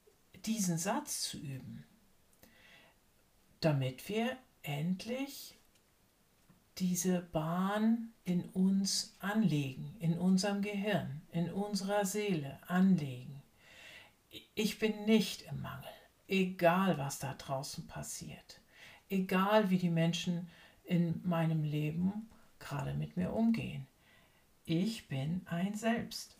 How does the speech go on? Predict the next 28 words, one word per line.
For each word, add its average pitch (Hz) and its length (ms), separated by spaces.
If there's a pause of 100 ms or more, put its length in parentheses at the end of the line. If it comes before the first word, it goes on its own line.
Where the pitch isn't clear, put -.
(180)
vereint 131 600 (200)
mit 185 240
meinem 139 300
Schöpfer. - 480 (480)
"Ich 185 200
bin 165 200
ein 139 280
Selbst", 233 640
so 240 140
heißt 226 360
es 220 160
hier, 208 320
"vereint 170 640
mit 156 180
meinem 143 320
Schöpfer, 220 800 (180)
eins 214 640
mit 170 140
jedem 233 560
Aspekt - 840 (100)
der 143 120
Schöpfung 185 760 (340)
und 151 280
grenzenlos 165 1300 (400)
an - 340 (100)
Macht - 500 (500)
und 226 140
Frieden." - 560